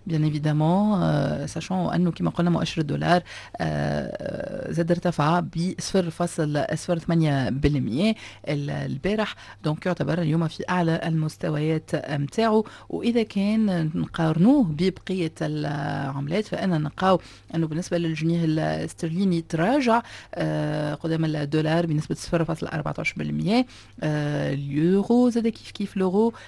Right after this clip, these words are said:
آه، عرف تراجع. دونك اليوم نحكيو على تراجع بنسبة صفر فاصل صفر خمسة بالمية. آه، و، آه، الين الياباني انخفض بأكثر شوية من سبعة بالمية مقابل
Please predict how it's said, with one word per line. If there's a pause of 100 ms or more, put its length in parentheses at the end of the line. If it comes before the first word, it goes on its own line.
(160)
آه،
عرف
تراجع.
دونك
اليوم (300)
نحكيو
على
تراجع (120)
بنسبة
صفر
فاصل
صفر
خمسة (300)
بالمية. (340)
آه،
و،
آه، (540)
الين
الياباني (300)
انخفض (160)
بأكثر
شوية
من
سبعة
بالمية
مقابل